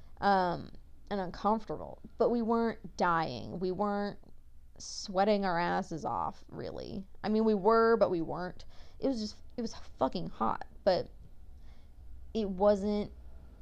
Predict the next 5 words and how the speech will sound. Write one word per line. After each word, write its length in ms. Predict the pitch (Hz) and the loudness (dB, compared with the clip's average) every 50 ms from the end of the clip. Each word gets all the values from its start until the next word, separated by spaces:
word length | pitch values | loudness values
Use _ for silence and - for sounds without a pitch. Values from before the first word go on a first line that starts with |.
| - - - - - - - - - - - - - | -14 -14 -12 -12 -12 -12 -12 -10 -10 -10 -10 -8 -6
like 300 | - 185 196 190 185 185 | 2 4 4 4 4 4
it 120 | 202 - - | 0 0 0
would 200 | 196 190 175 160 | 0 0 0 -2
be 200 | 180 165 165 170 | -2 -2 -2 -4
here. 640 | 165 - - - 170 147 107 76 53 50 - - | -6 -8 -6 -6 -4 -4 -4 -6 -8 -8 -10 -10